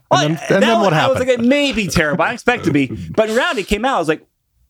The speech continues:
Speaker 1: "Wow, you know your stuff." I mean, it was just like, you came on, you knew the stuff. I asked you questions, and you were just like, "Boom, boom, boom, here's how it is."
Speaker 2: Thank you.
Speaker 1: And so what that carried on to was, you know, we became,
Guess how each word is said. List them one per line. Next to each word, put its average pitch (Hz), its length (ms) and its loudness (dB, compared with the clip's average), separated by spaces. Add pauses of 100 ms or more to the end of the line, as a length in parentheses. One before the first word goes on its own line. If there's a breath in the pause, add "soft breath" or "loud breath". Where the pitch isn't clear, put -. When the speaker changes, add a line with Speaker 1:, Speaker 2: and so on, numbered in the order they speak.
(200)
Speaker 1:
"Wow, 120 560 -2
you 165 160 2
know 226 100 2
your 143 160 0
stuff." - 560 -6
I 104 80 -2
mean, 127 120 0
it - 20 0
was 120 100 -2
just 135 160 -2
like, 123 220 -2
you 175 240 0
came 170 260 -2
on, 135 420 -2
you 123 140 0
knew 135 140 2
the 113 80 -4
stuff. 165 520 -2
I 110 100 -2
asked 110 200 -8
you 113 80 -4
questions, 175 560 -2
and 131 80 0
you 123 60 0
were 120 60 -2
just - 60 -6
like, 110 200 -6
"Boom, 160 240 0
boom, 160 260 0
boom, 139 200 0
here's 139 360 -4
how 120 200 -4
it 117 80 -4
is." - 340 -6 (220 soft breath)
Speaker 2:
Thank 214 180 -2
you. 95 100 -2 (300)
Speaker 1:
And 175 480 -4
so 180 100 0
what 208 160 0
that 196 140 -4
carried 196 240 -2
on 320 240 0
to 156 240 2
was, 135 340 0
you 151 80 0
know, 143 80 2
we 135 160 0
became, 143 760 -2